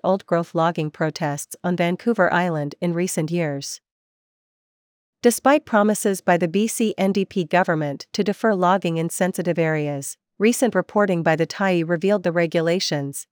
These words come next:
introduced in twenty twenty, were toothless. Judy Thomas is a Prince George-based professional forester and association member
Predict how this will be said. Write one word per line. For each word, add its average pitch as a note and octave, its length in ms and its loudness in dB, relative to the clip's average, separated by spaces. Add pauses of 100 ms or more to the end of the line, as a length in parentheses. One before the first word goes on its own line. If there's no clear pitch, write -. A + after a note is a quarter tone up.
(140)
introduced G#3+ 580 2
in E3+ 140 0
twenty E3+ 280 -2
twenty, D#3 520 -4 (160)
were F3+ 80 0
toothless. D#3 680 -4 (1400)
Judy C4 300 2
Thomas F3+ 600 -2
is F#3 120 -2
a F#3+ 60 -2
Prince A#3 340 -2
George-based F#3+ 640 -2
professional F#3+ 560 -2
forester D#3+ 760 -2
and F#3 140 -2
association F3+ 760 0
member D3+ 440 -4